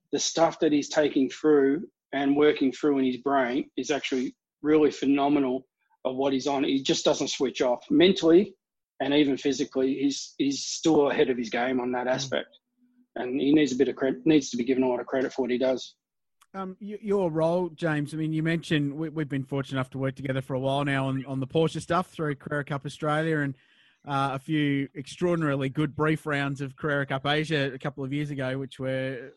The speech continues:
Speaker 3: are fixed in my memory and will be for a long time. Um, but, but just talk about your role at Supercars, and, and as Shebek's mentioned, new this year, you,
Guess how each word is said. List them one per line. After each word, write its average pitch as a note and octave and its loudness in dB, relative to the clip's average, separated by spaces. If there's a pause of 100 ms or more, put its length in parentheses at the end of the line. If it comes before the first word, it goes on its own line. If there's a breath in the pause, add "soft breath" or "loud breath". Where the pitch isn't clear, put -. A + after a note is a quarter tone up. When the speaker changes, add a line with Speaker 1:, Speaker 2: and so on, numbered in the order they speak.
(180)
Speaker 3:
are B2+ -10
fixed C#3+ -12
in B2 -6
my A#2+ -8
memory B2 -6
and A#2+ -8
will B2+ -6
be B2 -8
for B2 -14
a B2 -10
long B2+ -8
time. B2+ -8 (440 soft breath)
Um, E3 -2 (600)
but, F#3 -2
but G#3+ -2
just C#4+ -8
talk D4 -4
about A3 0
your E3+ 2
role D3+ 2
at D3 -6
Supercars, C#3+ -4
and, D3+ -4
and D3 -4
as C#3 -4
Shebek's C#3 -8
mentioned, D3+ -4
new D3+ 0
this C#3+ -6
year, D3 -2
you, D#3+ -8